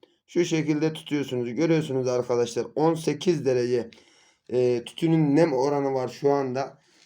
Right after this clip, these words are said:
Bizim de, e, yani bizim derken, e, sarılması gereken tütün nem kıvamı, olması gereken oran on altı, on sekiz derece kıvamıdır arkadaşlar.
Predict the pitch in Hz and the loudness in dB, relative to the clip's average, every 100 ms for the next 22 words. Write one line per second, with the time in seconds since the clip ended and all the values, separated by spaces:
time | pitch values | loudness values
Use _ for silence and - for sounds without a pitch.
0 | _ 127 143 185 165 151 147 - 117 120 | _ -4 2 4 4 -2 -4 -8 -4 -2
1 | 113 110 131 127 139 156 135 147 170 156 | -2 -6 -6 -6 -6 -6 -4 -2 -2 -2
2 | 127 113 _ _ _ - 107 113 110 107 | -4 -6 _ _ _ -10 -6 -4 -4 -8
3 | - 127 135 156 156 156 196 180 160 156 | -12 -4 -4 -2 -4 -4 -4 -2 -2 -2
4 | 156 151 - _ _ - 165 160 170 147 | -2 -4 -8 _ _ -12 -10 -2 -2 -4
5 | - _ - 127 180 170 - 151 143 143 | -14 _ -8 -2 -2 -4 -4 0 2 0
6 | 151 147 - 139 147 151 170 160 160 143 | -4 -6 -4 -2 -2 -4 -4 0 0 0
7 | 143 123 - 147 160 160 - _ _ _ | -2 -6 -4 0 0 0 -6 _ _ _
8 | _ 156 185 170 151 - 160 151 - _ | _ -6 -2 -2 -2 -4 -6 -6 -10 _
9 | _ - 170 190 185 160 139 135 143 139 | _ -4 -2 0 -2 -4 -4 0 0 0
10 | 131 143 131 131 127 123 123 120 127 120 | -2 0 2 2 0 -2 -2 -4 -2 -2
11 | 120 143 | -2 -4